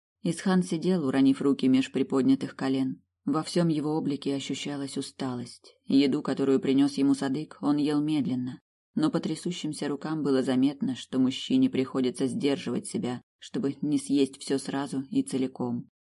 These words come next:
А после даже недолгого голодания это могло плохо отразиться на его самочувствии.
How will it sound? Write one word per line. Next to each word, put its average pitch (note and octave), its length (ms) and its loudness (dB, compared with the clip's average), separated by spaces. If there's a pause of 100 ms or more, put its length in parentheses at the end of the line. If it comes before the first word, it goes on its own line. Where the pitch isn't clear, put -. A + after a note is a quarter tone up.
(140)
А D3+ 120 -2
после E3 340 -2
даже D#3 240 0
недолгого C#3+ 540 2
голодания C#3 720 -2
это F3+ 260 -2
могло C#3+ 300 0
плохо B2+ 440 -2
отразиться C3 600 -4
на C3 140 4
его B2+ 180 0
самочувствии. C3 880 -4